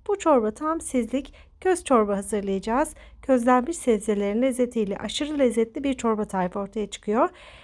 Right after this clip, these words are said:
Ee, dilerseniz fırında, dilerseniz benim gibi air fry'da ve fırsatınız varsa odun ateşinde biberlerinizi, domateslerinizi közleyerek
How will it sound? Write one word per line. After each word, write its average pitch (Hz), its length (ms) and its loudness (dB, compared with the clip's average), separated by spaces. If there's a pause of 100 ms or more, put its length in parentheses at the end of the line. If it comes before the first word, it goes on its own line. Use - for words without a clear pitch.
(220)
Ee, 226 240 4
dilerseniz 339 680 0
fırında, 254 640 2
dilerseniz 247 680 2
benim 247 280 2
gibi 233 180 -2
air 294 340 -2
fry'da 294 800 0
ve 202 220 -4
fırsatınız 269 680 0
varsa 220 320 2
odun 269 280 -2
ateşinde 196 800 -4 (340)
biberlerinizi, 226 800 2
domateslerinizi 226 760 0
közleyerek 262 640 2